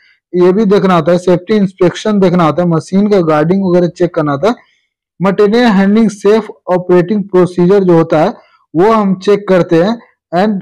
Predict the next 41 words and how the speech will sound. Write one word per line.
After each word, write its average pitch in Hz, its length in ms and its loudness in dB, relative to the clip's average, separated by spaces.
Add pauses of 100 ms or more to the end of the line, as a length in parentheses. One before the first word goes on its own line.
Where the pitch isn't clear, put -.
(140)
आवाज 170 420 2
वगैरह 180 340 2
नॉइस 175 460 0
वगैरह 160 340 2
ज्यादा 160 400 0
वहाँ 151 280 0
पे 202 120 0 (420)
नॉइस 165 460 0
है 165 120 2
ये 160 160 4
भी 185 160 0
check 160 240 -2
करते 139 240 -2
हैं। 156 100 -2
तो 220 120 -4
ये 226 140 2 (180)
element 202 520 0
audit 190 440 0
के 202 120 -2
दौरान 170 400 0 (360)
ये 220 240 2
सब 214 260 0
एलिमेंट 185 580 0
कुछ 185 200 -2
है 180 120 2
जो 170 140 0 (120)
चेक 185 340 -2
किया 165 140 0
जाता 151 240 0
है 185 80 0
बहुत 147 300 -2
ही 147 60 -2
अच्छे 135 280 -8
तरीके 107 360 -10
से। - 140 -20 (260)
यहाँ 185 120 0
हम 233 100 -2
देख 233 120 0
रहे 240 100 2
हैं 208 80 0
what 226 420 0